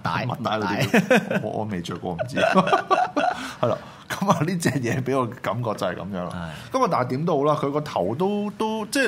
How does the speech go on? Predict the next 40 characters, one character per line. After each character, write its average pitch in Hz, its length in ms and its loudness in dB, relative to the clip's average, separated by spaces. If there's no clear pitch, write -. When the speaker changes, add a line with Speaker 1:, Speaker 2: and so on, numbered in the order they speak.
Speaker 2:
你， 160 120 -4
你 180 100 -6
奇 107 240 -4
怪 127 240 2
好， 139 140 0
但 123 160 2
係 139 140 -4
佢 165 60 -2
都 170 200 -2
幾 127 160 0
得 160 60 4
意 113 40 0
嘅， 107 60 0
Speaker 1:
好 - 0 -
仔 - 100 0
細 101 140 0
啊。 98 80 -4
Speaker 2:
係 101 80 2
啊， 95 100 2
Speaker 1:
我 - 0 -
覺 - 0 -
得 123 60 -4
Speaker 2:
做 120 120 -2
得 151 120 0
幾 113 140 -4
得 120 120 -2
意 92 240 -2
嘅。 85 80 -2
Speaker 1:
係， 113 60 -6
做 123 120 -8
得 143 60 -6
幾 135 80 -4
得 123 140 -4
意 101 160 -4
嘅， 82 100 -8
其 73 80 -14
實。 76 60 -12
Speaker 2:
嗱， 101 160 -2
咁 131 200 -2
啊， 101 280 2